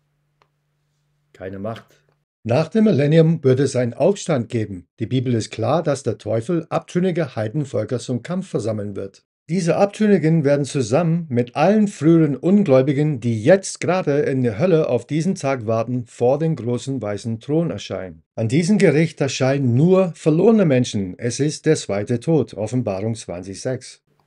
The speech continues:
Glückselig und heilig ist, wer Anteil hat an der ersten Auferstehung. Über diese hat der zweite Tod keine Macht, sondern sie werden Priester Gottes und Christus und des Christus sein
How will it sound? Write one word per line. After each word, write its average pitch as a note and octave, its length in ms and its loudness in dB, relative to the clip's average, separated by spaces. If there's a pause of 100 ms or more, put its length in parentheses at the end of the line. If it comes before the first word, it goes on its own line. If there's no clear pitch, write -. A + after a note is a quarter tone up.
(100)
Glückselig G3+ 640 0
und C#3+ 180 -2
heilig F#3+ 320 2
ist, D3 480 -4 (120)
wer A2+ 240 -4
Anteil F#3 460 0
hat A#2+ 340 -2 (560)
an A2+ 260 -4
der G#2 260 -6
ersten D#3+ 320 -2
Auferstehung. G#2 720 -6 (580)
Über E3+ 320 2
diese D3 520 -2 (100)
hat A#2 260 -6
der G#2 140 -4
zweite F3+ 640 -2
Tod A#2 440 -4 (580)
keine F2+ 260 -10
Macht, A2+ 380 -8 (440)
sondern D3+ 580 0
sie A#2 200 -2
werden A2 300 0
Priester D#3+ 420 -2
Gottes E3 560 -2 (280)
und F#3+ 340 0
Christus C#3 480 -4
und D#3+ 180 -2
des D#3+ 140 -2
Christus C3 480 -4
sein G#2+ 360 -4